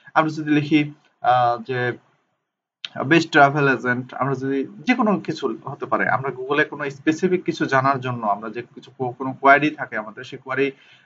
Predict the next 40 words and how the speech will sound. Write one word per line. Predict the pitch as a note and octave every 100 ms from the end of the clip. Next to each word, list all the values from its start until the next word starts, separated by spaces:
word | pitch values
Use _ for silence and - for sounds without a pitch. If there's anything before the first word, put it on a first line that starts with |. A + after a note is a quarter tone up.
| -
আহ, | B2+ B2+ B2+ G#2+ G#2+
জানার | B2 D3 C#3
জন্য | C#3 C3+
যদি | C3+ C#3
আমরা | B2+ C3 C3
search | - D#3+ E3
করি, | - B2+
সেই | B2 C#3 C3+
search | C#3+ C3+ C#3 -
টার্মকে | D3+ D3+ D#3+ E3+
আমরা | C#3+ C#3
বলবো | B2+ B2
হচ্ছে | B2 - E3+ F#3+ - _ -
keyword, | C#3+ A#2 F#2+ - _
ঠিক | C#3
আছে? | D#3+ - - _ _ _ _ _
তো | E3+
দেখেন | F3 G#3
search | G3 F#3+ F3 -
engine, | D#3+ A#2+ G2 - -
তো | D#3
এখন | D#3 F#3+ G3
কথা | F#3+
হচ্ছে | G3 G3 G#3+
অনেক | - F#3+ A3+ A3+ -
search | G3 E3+ -
engine | D#3 C#3+ A2
আছে। | - - _ _
Search | D#3+ D#3 E3+
engine, | F3+ F3 F#3 F#3 _ - _ -
আহ, | D#3+ D#3
তো | E3 D3+ -
এত | D3 F#3+
search | G3 F#3+ D3
ইঞ্জিনের | F3+ F3+ F3
মধ্যে | D3 C#3+
কোন | C#3+ F#3
search | F#3 D#3+ -
engine | D3+ D3+ C#3+
popular, | C3+ B2+ G2+